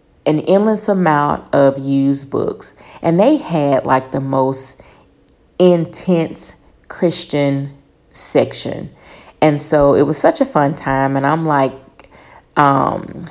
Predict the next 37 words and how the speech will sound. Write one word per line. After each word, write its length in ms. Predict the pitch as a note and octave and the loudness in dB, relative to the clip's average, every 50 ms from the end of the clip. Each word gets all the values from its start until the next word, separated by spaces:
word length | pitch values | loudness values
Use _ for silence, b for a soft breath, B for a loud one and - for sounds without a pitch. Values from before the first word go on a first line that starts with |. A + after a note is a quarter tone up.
| - - | 0 4
FaceTiming 1000 | G#3 G3+ G3+ F#3+ - - - F#3+ F3 E3+ E3 D#3+ D#3+ D#3+ D3+ D3 D3 D3 C#3+ C#3 | 4 4 4 4 0 -2 0 0 2 2 2 0 0 -2 -2 -2 -2 -2 -2 -2
my 160 | C#3+ A#2+ B2 | -4 -4 -4
mom, 640 | - D#3 D#3+ F3+ F#3+ F#3+ F#3 F3+ F3+ F3 F3 E3+ D#3+ | -4 0 2 2 4 4 4 2 2 2 0 0 0
and 100 | D3 C3 | -2 -4
I'm 80 | C3 C3 | -4 -6
talking 400 | - - E3 E3 D#3+ - D#3 D3 | -4 0 0 0 0 -2 -6 -6
to 120 | - C#3+ C#3 | -6 -6 -6
her 260 | - - D3+ D3+ D3+ | -2 -2 0 0 0
and 100 | D3 C#3+ | 0 -2
my 100 | C#3+ C#3+ | -6 -8
stepdad. 540 | - - - D#3 D#3 - - D3+ D3 D3 C#3 | -6 -2 -2 -2 0 0 0 0 2 2 0
I'm 120 | C3+ C3+ | -2 -4
showing 280 | - - D#3+ D3 C#3+ D3 | -4 -4 -2 -2 -2 -2
them 140 | D3 C#3+ | -2 -2
these 240 | C#3+ C3+ C3 B2+ - | -2 -2 -4 -4 -4
books, 460 | - - F3+ F#3 E3+ - - - - B B B B B B B | 0 2 4 4 4 2 -2 -8 -10 B B B B B B B
seeing 240 | - - F3 D#3 D3+ | -2 2 2 2 2
if 100 | C#3+ D3 | 2 0
there's 240 | D3 C#3 C#3 C#3 - - | -2 -2 -2 -4 -4 -4
anything 540 | D3+ D3 D3 D3+ D3 - D3 C#3+ C#3+ C#3 | -4 -2 -2 -4 -4 -4 -4 -2 -2 -2
that 180 | C#3 C#3 C#3 C#3 | -2 -2 -2 0
they 240 | C#3+ C#3 C#3 C#3+ C#3+ | 2 2 2 2 0
want. 360 | C#3 C#3 C3+ C3 C3+ C3+ - | -2 -2 -2 0 -2 -2 -2
And 160 | - C#3 C#3 | -4 -2 -2
I 100 | C3+ C3+ | -2 -2
came 380 | C3+ - - F3 F3 F#3+ A#3+ C#4 | -4 -6 -6 -4 -4 -2 -2 -2
across 460 | D4 C#4+ - - G3+ G3 G3+ G3 G3 | -4 -4 -2 0 2 2 0 0 -4
this 260 | - - G3 G3 G3 | -4 -4 -4 -4 -4
book, 460 | - - C#3+ C#3 C#3 - - - - B B B B B B B B B B B B _ - | -4 0 2 2 2 2 0 -6 -16 B B B B B B B B B B B B _ 2
and 400 | D#3+ D#3 D3 D3 C#3+ C#3+ C#3 C#3+ - | 2 4 4 4 2 0 0 0 2
it's, 580 | D#3+ D#3 C#3+ - - - - - - - _ | 4 4 4 2 -2 -4 -4 -4 -4 -4 _
um, 520 | - D#3 D3+ D3 C#3+ C#3 C3 B2 - C#3+ C#3 | 0 0 0 0 0 -2 -2 -2 -2 0 2
by 140 | C#3+ C#3 C#3 | 2 2 2
Sarah 420 | C#3 - - D#3 D3 D3+ D#3+ D#3+ | 2 0 0 2 2 2 2 0
Young, 480 | D3+ D3 C#3 C3+ C3+ C3+ C#3 C#3 C#3 - | 2 2 2 2 2 0 -2 -4 -4 -4
Jesus 480 | - D3 C#3+ C#3 C#3 C#3 C#3 C#3 - | -4 -2 -2 -2 -2 -2 -4 -6 -6
Today, 520 | - - C#3+ - C3+ - - - - D3 | -6 -4 -2 0 2 2 2 0 -4 -8